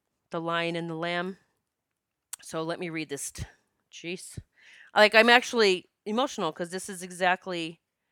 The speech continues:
um, what I needed to hear. Okay, the golden rule asks us to treat others as we would like to be treated ourselves. When you show kindness and respect to those around you,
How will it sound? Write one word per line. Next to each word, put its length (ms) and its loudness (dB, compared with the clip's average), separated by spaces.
um, 480 -2
what 140 -10
I 100 -6
needed 300 -10
to 100 -20
hear. 240 -20
Okay, 540 2
the 120 2
golden 480 4
rule 500 4
asks 360 4
us 180 0
to 100 -8
treat 360 -8
others 380 0
as 260 -6
we 80 -4
would 200 -6
like 260 0
to 100 -10
be 80 -8
treated 320 -10
ourselves. 640 -6
When 140 -2
you 80 2
show 180 0
kindness 420 2
and 80 -2
respect 440 0
to 80 -10
those 200 -2
around 380 0
you, 260 -4